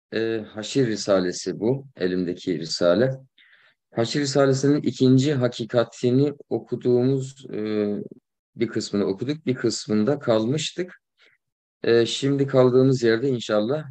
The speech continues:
e, o hakikati bitirmeye gayret edelim.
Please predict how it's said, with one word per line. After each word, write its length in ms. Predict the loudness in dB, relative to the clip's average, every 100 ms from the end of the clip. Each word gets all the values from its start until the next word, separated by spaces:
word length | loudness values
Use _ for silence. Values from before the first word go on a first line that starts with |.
| -8
e, 160 | -4
o 200 | -2 -4
hakikati 580 | -4 -10 -8 -4 -4 -6
bitirmeye 540 | -10 -6 -2 0 -2 0
gayret 400 | 2 4 2 -2
edelim. 440 | -4 -4 -4 -6